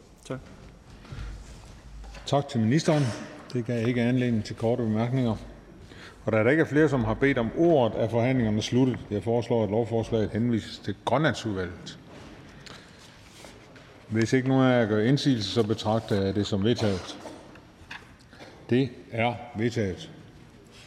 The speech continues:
Speaker 2: Det næste punkt på dagsordenen er punkt seksten. Det er første behandling af lovforslag nummer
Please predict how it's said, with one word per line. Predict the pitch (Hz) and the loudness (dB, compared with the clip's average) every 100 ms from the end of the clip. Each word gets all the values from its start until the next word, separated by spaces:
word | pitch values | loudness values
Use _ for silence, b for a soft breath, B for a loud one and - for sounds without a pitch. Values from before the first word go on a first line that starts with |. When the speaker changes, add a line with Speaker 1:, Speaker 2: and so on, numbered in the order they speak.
| - - - - B B B B B B B - | -20 -20 -20 -20 B B B B B B B 0
Speaker 2:
Det | 113 | 4
næste | 143 - | 4 2
punkt | 123 139 117 | 0 0 0
på | |
dagsordenen | 117 139 135 127 120 113 113 | 2 2 4 2 2 -2 -2
er | 107 | -2
punkt | 104 104 101 | -2 -2 -2
seksten. | 123 135 147 - 135 110 - B B B - | 0 0 0 -2 -4 -4 -12 B B B -2
Det | 110 | 0
er | |
første | 123 120 - | 2 0 0
behandling | 113 120 120 | 0 2 2
af | 110 | 4
lovforslag | 117 127 120 117 120 | 4 4 2 2 2
nummer | 113 107 | 4 2